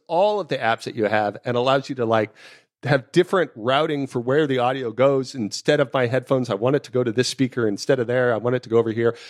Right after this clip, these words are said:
You can set an E Q so that you can have, like, the, the sound coming from Spotify E Q'd in a different way than it comes from Zoom. Uh, it, it, uh, let's see, what else can we do? It does all sorts of stuff.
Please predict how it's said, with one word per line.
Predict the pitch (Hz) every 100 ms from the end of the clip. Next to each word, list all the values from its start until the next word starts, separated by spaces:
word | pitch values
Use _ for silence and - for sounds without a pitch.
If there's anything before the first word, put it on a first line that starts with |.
| -
You | 147
can | 147
set | - 139
an | -
E | 170
Q | 165 - 170 208
so | 208 151
that | 135 135
you |
can | 120 123
have, | 127 120 110
like, | 117 -
the, | 127 - _ -
the | 117 110
sound | - - 139 147 143 139
coming | 139 143 127
from | 117
Spotify | - - 127 139 143 139 135 131 - - -
E | 156 151
Q'd | - 160 151 135
in | 120
a | 107
different | 135 135 127
way | 117
than | 113 107
it | 107 -
comes | 110 -
from | 95 92
Zoom. | 110 113 107 110 - - - _
Uh, | 120 113 110 107 107 -
it, | 131 123 _ _ -
it, | 120 117 127
uh, | 120 110 107 110 147
let's | 131
see, | 131
what | 120
else | 127 -
can | - 110
we | 95
do? | 139 113
It | 85
does | 104 - -
all | 120 107
sorts | - 143 143
of | 117
stuff. | 87